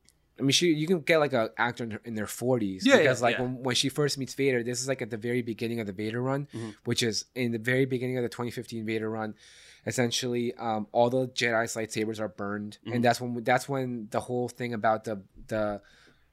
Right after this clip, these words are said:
Speaker 1: the, um, <laughs> I'm such a nerd. The whole thing about the Kyber crystal bleeding, that's when
Speaker 2: Oh,
Speaker 1: it's kinda
Speaker 2: right.
Speaker 1: be, that's when it's introduced. So for, um, you people who actually, uh, have a life,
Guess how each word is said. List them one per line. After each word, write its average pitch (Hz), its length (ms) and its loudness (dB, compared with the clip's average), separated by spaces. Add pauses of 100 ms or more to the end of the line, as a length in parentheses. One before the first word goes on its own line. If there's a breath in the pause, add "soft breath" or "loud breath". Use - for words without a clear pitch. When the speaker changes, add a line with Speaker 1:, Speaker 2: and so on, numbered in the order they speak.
(140)
Speaker 1:
the, 110 180 6
um, 104 220 4 (160)
<laughs> - 180 -8
I'm 233 80 -4
such 233 320 6
a 202 80 0
nerd. 190 480 0 (260 loud breath)
The 147 80 6
whole 151 120 8
thing 156 120 2
about 147 140 2
the 131 80 0
Kyber 131 260 2
crystal 127 280 -2
bleeding, 120 580 0
that's 123 160 2
when 127 120 8
Speaker 2:
Oh, 123 80 6
Speaker 1:
it's 110 60 2
kinda 113 140 2
Speaker 2:
right. 107 80 -2
Speaker 1:
be, 123 120 -2
that's 113 200 -6 (180)
when 120 160 2
it's 113 120 -4
introduced. 110 680 0 (400 loud breath)
So 123 300 6
for, 131 280 0
um, 120 500 2 (680 loud breath)
you 165 180 6
people 135 380 2
who 135 100 6
actually, 127 460 4
uh, 107 380 2
have 123 200 2
a 110 60 0
life, 107 480 0